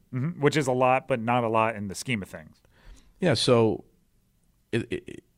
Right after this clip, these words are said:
Speaker 2: North Carolina's talent, uh, pool is four million, so it's a little more. But Florida State's is f-, over five million.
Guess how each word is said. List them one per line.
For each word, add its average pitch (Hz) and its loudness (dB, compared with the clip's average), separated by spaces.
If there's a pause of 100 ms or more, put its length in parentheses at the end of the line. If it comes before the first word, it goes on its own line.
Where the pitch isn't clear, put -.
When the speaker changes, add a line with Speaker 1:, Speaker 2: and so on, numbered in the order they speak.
Speaker 2:
North 131 4
Carolina's 139 6
talent, 120 0
uh, 98 0 (680)
pool 117 -2
is 104 -4
four 147 2
million, 73 -6
so 98 -6
it's 98 -4
a 117 0
little 127 0
more. 58 -10
But 104 -2 (500)
Florida 151 6
State's 151 2
is 123 0
f-, - -10
over 127 2
five 120 2
million. 71 -8